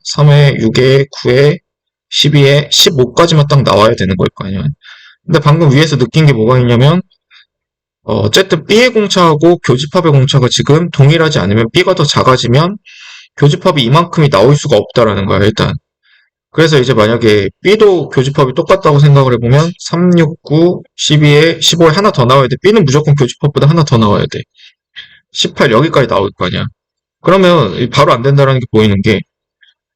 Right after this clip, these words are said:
야, A 공차가 만약에 삼이야.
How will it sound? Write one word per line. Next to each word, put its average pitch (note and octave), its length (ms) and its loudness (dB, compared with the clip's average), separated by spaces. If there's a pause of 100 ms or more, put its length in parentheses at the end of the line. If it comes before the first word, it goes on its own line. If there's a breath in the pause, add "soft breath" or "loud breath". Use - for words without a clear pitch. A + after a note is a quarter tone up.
(120)
야, C3+ 180 -2
A F3 220 0
공차가 G#3 480 0
만약에 C3+ 540 0 (440 soft breath)
삼이야. E3 500 -2